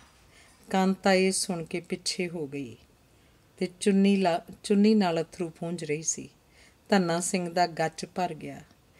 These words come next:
ਉਸ ਚੁਪਕੇ ਜਿਹੇ ਪੱਪੂ ਨੂੰ ਮ-, ਜ਼ਮੀਨ 'ਤੇ ਉਤਾਰ ਦਿੱਤਾ। ਇੰਨੇ ਚਿਰ ਨੂੰ ਮੰਦਿਰ ਵਿੱਚ ਗਈ ਭੀੜ ਕੋਈ ਫੈਸਲਾ ਕਰਕੇ ਬਾਹਰ ਨਿਕਲ ਪਈ। "ਕੀ ਨਿਬੜੀ ਪਈ?" ਧੰਨਾ ਸਿੰਘ ਨੇ ਕਿਸੇ ਨੂੰ ਸਵਾਲ ਕੀਤਾ।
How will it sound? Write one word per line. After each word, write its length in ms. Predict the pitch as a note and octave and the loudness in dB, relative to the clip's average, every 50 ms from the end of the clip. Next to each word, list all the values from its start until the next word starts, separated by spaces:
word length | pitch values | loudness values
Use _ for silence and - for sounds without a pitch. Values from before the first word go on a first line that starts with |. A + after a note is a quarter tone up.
| _ _ _ _ _ - | _ _ _ _ _ -2
ਉਸ 180 | G#3 - - - - | -2 -2 -2 -2 -2
ਚੁਪਕੇ 480 | - A3 - - - - - A#3 A#3 | -2 -2 -2 -4 -4 4 6 8 8
ਜਿਹੇ 140 | G#3+ A3 G#3 | 8 6 4
ਪੱਪੂ 420 | G#3 - F#3 F3+ - - - F#3 | 2 0 -6 -6 -6 -6 -6 -6
ਨੂੰ 180 | F3+ F3+ F3 F3 | -4 -4 -4 -4
ਮ-, 80 | F3 E3+ - _ _ _ _ _ _ _ - - | -6 -6 -8 _ _ _ _ _ _ _ -14 -12
ਜ਼ਮੀਨ 500 | E3 E3 F3 F3+ F3 F3 F3 F3 F3 F3+ | -6 -2 -2 -2 0 0 -2 -2 -4 -4
'ਤੇ 160 | F3 - F3+ | -2 -2 -2
ਉਤਾਰ 380 | F3 F3+ F3 - D#3+ D3+ D3 D3 | -2 -4 -4 -4 -4 -4 -4 -6
ਦਿੱਤਾ। 400 | D3 D3 D3+ _ - - D3+ - _ _ _ _ _ _ _ _ _ _ _ - - _ _ _ - | -8 -12 -12 _ -16 -20 -20 -20 _ _ _ _ _ _ _ _ _ _ _ -20 -20 _ _ _ 0
ਇੰਨੇ 300 | G#3+ G3 G#3 G#3+ A3+ A#3 | 4 6 8 8 8 8
ਚਿਰ 240 | A#3 A#3 - G#3 F#3 | 6 6 4 2 2
ਨੂੰ 160 | F#3+ F#3+ F#3 | 2 0 0
ਮੰਦਿਰ 340 | F3+ F3+ E3+ F3 E3 F#3 F#3+ | -2 -2 -2 -2 0 0 0
ਵਿੱਚ 240 | F#3 G3 F#3 - F#3+ | 0 0 -2 -2 -6
ਗਈ 260 | E3 E3+ E3+ E3+ E3+ | -6 -4 -4 -4 -6
ਭੀੜ 360 | E3+ - - F#3+ F3+ E3 D3+ | -8 -10 -8 -6 -6 -6 -8
ਕੋਈ 220 | D3 - - E3+ E3+ | -10 -10 -10 -10 -8
ਫੈਸਲਾ 460 | - - E3 D3+ D3+ - - F3 E3 | -6 -4 -4 -2 -2 -2 -2 -2 -2
ਕਰਕੇ 360 | - - - D3+ - - E3 | -2 -2 -6 -6 -6 -10 -10
ਬਾਹਰ 340 | D#3+ D3+ E3 E3 E3+ F3 F3 | -8 -6 -6 -4 -4 -4 -6
ਨਿਕਲ 320 | E3+ D#3 - - D#3 D3 | -8 -10 -8 -8 -8 -8
ਪਈ। 240 | C#3+ - - C3 B2+ C3 _ _ _ _ _ _ _ _ _ _ - - - _ _ _ - | -8 -10 -14 -16 -16 -16 _ _ _ _ _ _ _ _ _ _ -20 -20 -20 _ _ _ -4
"ਕੀ 200 | - G#3 G#3 G#3 | 0 2 4 4
ਨਿਬੜੀ 380 | F#3+ G3 F#3+ E3+ F3+ F3+ G3 G3 | 4 4 2 2 2 2 2 2
ਪਈ?" 480 | G3 - G3+ G3 E3 D#3+ F3+ G3+ G3 E3 - _ _ _ _ _ _ - - | 2 0 0 0 0 0 -2 -2 -4 -4 -8 _ _ _ _ _ _ -4 -2
ਧੰਨਾ 280 | F#3+ F#3 E3+ E3 D#3+ | -2 0 0 -2 -2
ਸਿੰਘ 240 | D#3+ - G3 F3+ F3+ | -2 -2 -2 0 0
ਨੇ 120 | F#3 F3+ | 0 -2
ਕਿਸੇ 320 | F3 - F#3 D#3+ - F#3 E3+ | -2 -4 -6 -4 -4 -4 -6
ਨੂੰ 120 | E3 E3 | -6 -6
ਸਵਾਲ 380 | D#3+ - - F3+ E3 D3+ D3+ D3+ | -6 -6 -4 -2 0 0 -2 -2
ਕੀਤਾ। 420 | - - D#3 - - - E3 D#3+ | -4 -8 -14 -12 -12 -14 -14 -14